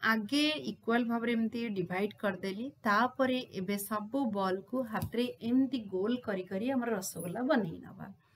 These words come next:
ସେପଟେ ତ ଆମେ ଶିରା ବସେଇ ଦେଇଛନ୍ତି, ଯେତେବେଳେ ଚିନି ଶିରାରେ ବସିକି, ମାନେ, ପୁରା ଫୁଟିଗଲା, ମୁଁ ତାପରେ କ'ଣ କରିଥିଲି ନା, ଫ୍ଲେମ୍କୁ ଲୋ କରିଦେଇଥିଲି। କିନ୍ତୁ ଲୋ ଫ୍ଲେମ୍ରେ ତ ସି-, ଆମର, ଅ, ରସଗୋଲା ପକେଇବାନି ନା,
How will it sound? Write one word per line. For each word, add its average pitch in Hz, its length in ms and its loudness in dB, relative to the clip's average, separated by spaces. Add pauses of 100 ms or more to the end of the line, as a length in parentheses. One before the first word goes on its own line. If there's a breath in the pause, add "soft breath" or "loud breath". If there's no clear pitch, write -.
(920 soft breath)
ସେପଟେ 294 380 2
ତ - 140 2
ଆମେ 294 220 6
ଶିରା 226 360 2
ବସେଇ 247 380 0
ଦେଇଛନ୍ତି, 254 600 2 (420 soft breath)
ଯେତେବେଳେ 233 320 4
ଚିନି 233 360 4
ଶିରାରେ 214 440 -2
ବସିକି, 226 320 -4
ମାନେ, 226 160 0
ପୁରା 233 240 -2
ଫୁଟିଗଲା, 233 680 -2 (100)
ମୁଁ 262 220 4
ତାପରେ 262 340 0
କ'ଣ 220 280 0
କରିଥିଲି 214 600 -6
ନା, 247 220 2
ଫ୍ଲେମ୍କୁ 196 500 -2
ଲୋ 185 260 2
କରିଦେଇଥିଲି। 160 680 -8 (480 soft breath)
କିନ୍ତୁ 320 200 4 (120)
ଲୋ 196 220 4 (160)
ଫ୍ଲେମ୍ରେ 311 480 2
ତ 311 160 -2
ସି-, 277 340 -2
ଆମର, 269 360 2
ଅ, 226 460 2 (260)
ରସଗୋଲା 262 460 -2
ପକେଇବାନି 240 640 0
ନା, 349 160 6